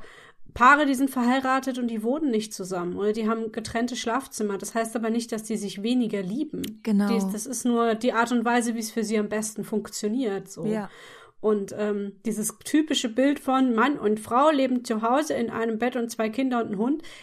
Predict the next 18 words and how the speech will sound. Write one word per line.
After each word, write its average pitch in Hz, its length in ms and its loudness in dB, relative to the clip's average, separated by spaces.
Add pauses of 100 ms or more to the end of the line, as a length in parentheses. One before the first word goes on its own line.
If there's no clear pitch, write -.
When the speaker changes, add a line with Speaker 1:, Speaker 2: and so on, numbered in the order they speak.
(120)
Speaker 1:
ist 240 180 -2
halt 214 300 0
echt, - 420 -6 (300)
also 196 500 -4
ist - 180 -8
halt 196 200 -6
nur 208 120 0
ein 208 160 -2
Bruchteil 262 480 0
von 233 220 -4
dem, 220 320 0
was 208 200 -4
es 208 140 -10
halt 185 160 -8
noch 214 200 -4
sein 170 400 -6
kann 180 240 -8
Speaker 2:
Ja. 214 200 2